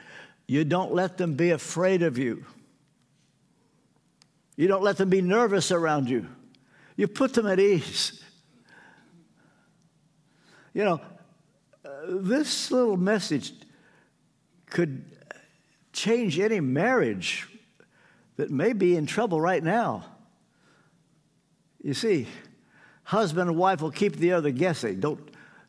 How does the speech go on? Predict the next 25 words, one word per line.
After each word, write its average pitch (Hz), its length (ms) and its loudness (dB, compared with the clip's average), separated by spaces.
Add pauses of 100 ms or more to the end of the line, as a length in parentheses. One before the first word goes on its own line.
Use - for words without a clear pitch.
just 156 300 -4
keep 196 180 -2
them 123 180 -2
nervous. 127 640 -2 (2250)
One 175 260 -2
Corinthians 165 440 -2
thirteen, 165 380 0
verse 147 220 0
five, 170 320 2 (720)
"Love 160 500 0 (200)
keeps 185 340 -4
no 170 180 -2
record 151 400 -2
of 135 140 -4
wrongs." 127 760 -4 (440)
Why 180 160 0
do 190 80 2
we 180 120 4
keep 190 300 -4
records? 135 680 -2 (1080)
To 156 100 -2
show 190 280 0
that 170 100 -2
we've 156 180 0
paid. 131 600 0